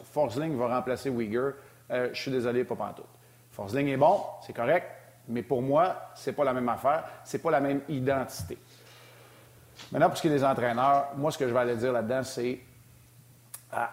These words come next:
à quelque part, malheureusement, et comme joueur et comme entraîneur, on a une date de péremption et, euh, Maurice, qui était là depuis très longtemps, l'a très bien saisi. C'est un être qui est intelligent.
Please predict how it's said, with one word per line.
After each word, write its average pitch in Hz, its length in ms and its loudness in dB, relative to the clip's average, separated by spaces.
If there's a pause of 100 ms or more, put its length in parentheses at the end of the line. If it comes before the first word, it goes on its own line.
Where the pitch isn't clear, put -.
à - 100 -2
quelque 143 300 2
part, 139 280 6
malheureusement, 127 800 2
et 135 100 -2
comme 123 220 0
joueur 127 200 4
et 117 40 0
comme 117 160 -2
entraîneur, 117 640 0
on 117 180 -4
a 120 60 -6
une 113 120 -6
date 127 180 0
de 123 80 0
péremption 117 840 -4 (120)
et, 123 500 -2
euh, 107 380 -6
Maurice, 120 440 0
qui 135 60 -4
était 123 140 -2
là 123 100 0
depuis - 260 -4
très 135 300 0
longtemps, 127 460 0
l'a 120 160 -2
très 127 280 0
bien 120 200 0
saisi. 113 380 -2
C'est 127 160 -6
un 107 160 -4
être 123 280 -2
qui 117 100 -8
est 107 100 -4
intelligent. 113 580 -2